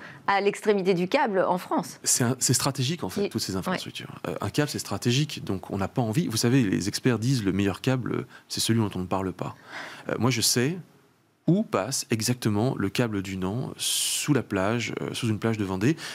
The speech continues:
Speaker 2: Je sais sous quelle serviette de plage exactement passe le câble qui sert à s'envoyer les photos de chats et les vidéos de vacances que l'on s'envoie.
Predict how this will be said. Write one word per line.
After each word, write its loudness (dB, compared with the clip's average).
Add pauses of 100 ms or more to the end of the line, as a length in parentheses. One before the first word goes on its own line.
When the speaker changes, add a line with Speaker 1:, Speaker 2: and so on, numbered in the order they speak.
Speaker 2:
Je 0
sais 2
sous -2
quelle 2
serviette 2
de 2
plage 0
exactement 0
passe -2
le -2
câble 0 (280)
qui -2
sert 4
à -4
s'envoyer 4
les 0
photos 0
de -2
chats 2
et 2
les 2
vidéos 2
de -2
vacances -2
que -4
l'on -4
s'envoie. -2